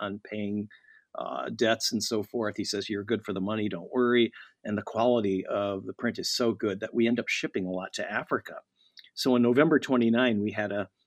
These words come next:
slew of books that are on their way to be shipped to Ethiopia.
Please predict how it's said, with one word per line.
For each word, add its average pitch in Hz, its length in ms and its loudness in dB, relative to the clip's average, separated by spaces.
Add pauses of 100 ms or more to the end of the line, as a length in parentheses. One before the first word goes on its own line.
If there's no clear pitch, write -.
slew 135 400 4
of 104 160 0
books 117 340 0
that 101 140 -4 (260)
are 101 220 -4
on 117 160 4
their 101 160 2
way 101 340 0
to - 80 -12
be 101 140 -4
shipped - 440 -2
to 95 140 -8
Ethiopia. 104 680 -4